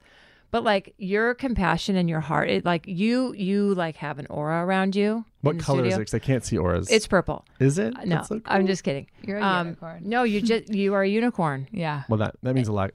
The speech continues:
Speaker 2: Thank you.
Speaker 1: And I'm
Speaker 3: Yeah.
Speaker 1: so
Speaker 2: Appreciate
Speaker 1: glad
Speaker 2: that.
Speaker 1: the universe had our back, 'cause we had
Speaker 3: <laughs> No,
Speaker 1: Gabby
Speaker 3: this is
Speaker 1: Bernstein on last
Speaker 3: Yeah.
Speaker 1: week, and
Speaker 2: Yeah.
Speaker 1: she was also very amazing.
Speaker 2: Love
Speaker 1: And,
Speaker 2: Gabby.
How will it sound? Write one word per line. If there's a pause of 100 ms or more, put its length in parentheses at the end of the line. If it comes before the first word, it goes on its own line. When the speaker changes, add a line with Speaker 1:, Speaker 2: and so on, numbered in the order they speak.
(120)
Speaker 2:
Thank
you.
Speaker 1:
And
I'm
Speaker 3:
Yeah.
Speaker 1:
so
Speaker 2:
Appreciate
Speaker 1:
glad
Speaker 2:
that.
Speaker 1:
the
universe
had
our
back, (320)
'cause
we
had
Speaker 3:
<laughs>
No,
Speaker 1:
Gabby
Speaker 3:
this
is
Speaker 1:
Bernstein
on
last
Speaker 3:
Yeah.
Speaker 1:
week,
and
Speaker 2:
Yeah.
Speaker 1:
she
was
also
very
amazing.
Speaker 2:
Love
Speaker 1:
And,
Speaker 2:
Gabby.